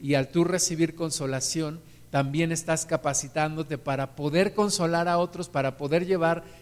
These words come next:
esas palabras de consuelo también a otras personas. Vamos a seguir leyendo. En el versículo cinco dice: "Porque de la manera que abundan en nosotros las aflicciones de Cristo, así abunda también por el mismo Cristo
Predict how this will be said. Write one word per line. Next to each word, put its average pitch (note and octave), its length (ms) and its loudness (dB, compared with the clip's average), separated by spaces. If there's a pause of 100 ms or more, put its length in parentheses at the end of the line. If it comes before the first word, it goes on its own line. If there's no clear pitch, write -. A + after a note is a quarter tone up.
esas D3+ 320 2
palabras D3+ 560 0
de C#3 100 -8
consuelo C#3 580 -6 (280)
también C3+ 400 0
a C#3 100 0
otras C3 320 -6
personas. A#2+ 640 -8 (260)
Vamos F3 240 2
a E3+ 40 0
seguir E3 320 4
leyendo. G3 480 6
En F3+ 100 -2
el C#3 120 -2
versículo D#3 440 -2
cinco F3+ 400 -2
dice: E3 300 0
"Porque C#3 640 -4 (300)
de D3+ 120 6
la D#3 160 6
manera F3 520 2
que F#3 120 6
abundan F3 540 4
en B2+ 100 -2
nosotros C#3 580 -2
las B2 200 -4
aflicciones D#3 680 -4
de F3 140 -4
Cristo, F#3 520 -2 (840)
así C#3+ 340 4
abunda D#3+ 460 2
también D3+ 480 0 (480)
por B2+ 160 0
el B2+ 120 -2
mismo D#3 440 -2
Cristo E3 580 0